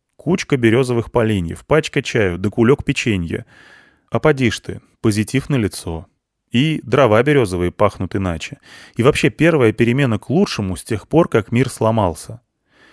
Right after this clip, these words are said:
Я добавил хорошего настроения детям, запустив генератор. Старшая с младшим немедля сбежали от постылых стен в виртуальные просторы,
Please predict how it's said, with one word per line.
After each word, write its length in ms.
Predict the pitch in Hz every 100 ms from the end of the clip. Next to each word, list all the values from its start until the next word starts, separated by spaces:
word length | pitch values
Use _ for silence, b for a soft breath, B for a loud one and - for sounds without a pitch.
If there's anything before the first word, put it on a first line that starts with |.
| b b -
Я 280 | 123 131
добавил 460 | 120 131 127 101 87
хорошего 480 | - 104 95 - 95
настроения 580 | 95 - 104 104 104 101
детям, 340 | 139 160 110
запустив 500 | 98 - 101 - 98
генератор. 600 | 101 104 95 85 - - _ b b b -
Старшая 380 | 165 131 - 98
с 100 | 110
младшим 400 | 104 98 101 95
немедля 380 | 104 104 98
сбежали 420 | 95 101 101 101 98
от 240 | - -
постылых 460 | 107 - 113 95 -
стен 280 | - 104
в 40 | 92
виртуальные 640 | 90 95 107 101 95 98
просторы, 580 | 101 104 - 165 175